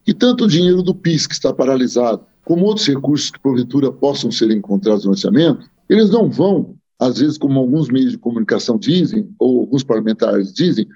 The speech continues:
não é para despesa, é para investimento. O que é importante destacar é que há muito investimento para fazer. Se nós conseguirmos recuperar o Programa de Aquisição de Alimentos, o P A, ou o penai,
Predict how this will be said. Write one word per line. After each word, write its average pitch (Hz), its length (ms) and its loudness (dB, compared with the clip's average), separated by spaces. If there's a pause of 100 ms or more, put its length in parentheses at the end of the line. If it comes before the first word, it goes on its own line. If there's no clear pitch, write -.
(240)
não 208 240 2
é 214 80 2
para 208 200 0
despesa, 135 760 -2 (140)
é - 80 0
para 190 160 0
investimento. 190 720 0 (260)
O 143 80 0
que 214 120 -2
é - 20 0
importante 175 320 0
destacar 151 520 0 (300)
é 139 60 0
que - 120 0
há 190 60 0
muito 175 420 0
investimento 139 540 0
para 131 140 0
fazer. 120 260 0
Se - 160 -2
nós 214 180 2
conseguirmos 180 540 -2
recuperar 160 720 0 (300)
o 127 80 0
Programa 165 420 0
de 156 80 -2
Aquisição 151 480 -2
de 156 100 0
Alimentos, 135 540 -2
o 139 80 -2
P 165 240 0
A, 135 240 -2 (240)
ou 190 160 2
o 208 60 -4
penai, 156 560 0